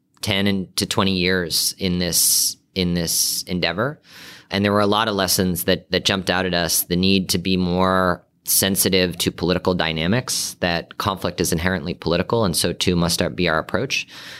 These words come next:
That we need to be more integrated across the, the three Ds, as we call them, diplomacy, development, and defense. That we need greater civil military coordination.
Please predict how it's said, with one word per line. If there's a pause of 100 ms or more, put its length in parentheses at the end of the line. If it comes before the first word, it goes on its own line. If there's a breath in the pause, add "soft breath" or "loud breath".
(160 loud breath)
That
we
need
to
be
more
integrated
across
the,
the
three
Ds,
as
we
call
them,
diplomacy,
development,
and
defense.
That
we
need
greater
civil
military
coordination.